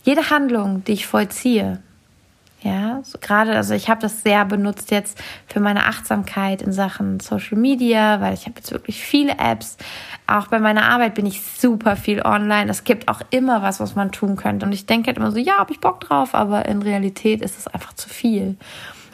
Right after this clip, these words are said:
Und mich immer zu fragen jetzt bei jeder Sache, die ich tun möchte, auch privat, ja, Freunde treffen, jemand anrufen, was ist meine Intention dahinter? Mit welchem Grundgefühl mache ich das oder aus welchem Wunsch heraus, aus welcher Motivation heraus?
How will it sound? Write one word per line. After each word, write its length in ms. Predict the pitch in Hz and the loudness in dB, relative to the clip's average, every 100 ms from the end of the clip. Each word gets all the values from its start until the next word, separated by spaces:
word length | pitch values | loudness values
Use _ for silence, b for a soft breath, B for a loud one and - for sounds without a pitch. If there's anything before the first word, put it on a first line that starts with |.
| _ | _
Und 360 | 226 220 220 - | 0 0 -2 0
mich 260 | 240 233 | 0 0
immer 280 | - 285 302 | -2 0 -2
zu 160 | - 311 | -4 -6
fragen 480 | - 214 196 190 | 0 2 2 -2
jetzt 240 | 190 196 - | -4 -6 -2
bei 80 | 208 | 0
jeder 400 | 196 240 330 285 | 2 2 2 2
Sache, 300 | 247 - 208 | 0 0 0
die 100 | 202 | 0
ich 140 | 190 | -4
tun 280 | - 262 233 | 0 2 4
möchte, 420 | 196 170 - - | 2 -2 -2 -2
auch 160 | 220 220 | -2 0
privat, 760 | 285 233 190 180 190 277 - _ - | -2 2 2 2 -2 -2 -6 _ -4
ja, 260 | 190 208 | -2 -2
Freunde 360 | - 208 208 214 | 0 0 2 -2
treffen, 360 | - 202 196 196 | -2 -2 -2 -2
jemand 300 | 190 196 - | 0 0 0
anrufen, 480 | 220 226 226 220 220 B B B - | 2 0 0 -2 -4 B B B 0
was 180 | 269 | 2
ist 140 | 311 247 | 0 2
meine 300 | 240 226 226 | 2 2 0
Intention 640 | 208 214 196 - 226 233 | -2 -2 -2 0 2 2
dahinter? 560 | 220 170 175 170 180 175 _ _ _ _ _ _ - B B B B - | 0 -2 -6 -6 -8 -8 _ _ _ _ _ _ -20 B B B B -4
Mit 240 | 202 202 | -2 0
welchem 420 | 202 196 240 311 294 | 2 4 2 0 0
Grundgefühl 640 | 254 262 294 233 - 190 | 2 2 2 -2 0 0
mache 280 | 185 180 - | 0 -2 -10
ich 100 | - | 0
das 260 | 220 240 | 2 2
oder 220 | 233 196 | -2 0
aus 180 | 202 - | -2 0
welchem 400 | 214 214 226 196 | 0 2 2 2
Wunsch 380 | 202 254 262 - | 4 4 2 0
heraus, 420 | 190 - - - | -4 0 -2 -2
aus 140 | 208 220 | -4 -4
welcher 180 | 202 | -2
Motivation 720 | 214 202 - 208 202 - 214 196 | 0 0 -2 -4 -4 -2 0 0
heraus? 520 | 185 - 208 - | -2 -6 -8 -12